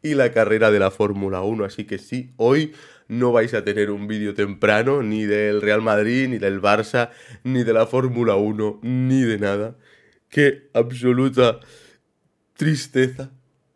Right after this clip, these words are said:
que yo, que ya os he montado el día de hoy,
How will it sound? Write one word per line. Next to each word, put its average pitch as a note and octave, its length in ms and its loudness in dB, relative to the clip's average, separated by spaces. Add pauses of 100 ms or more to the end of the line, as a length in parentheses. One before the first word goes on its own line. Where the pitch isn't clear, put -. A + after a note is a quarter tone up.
(120)
que A2+ 180 -6
yo, A#2+ 240 -2 (480)
que A#2+ 140 -2
ya C#3 80 6
os D3+ 120 4
he D3+ 60 2
montado A#2 680 0 (480)
el A#2 260 0
día B2+ 300 4
de A2 160 4
hoy, A2 280 0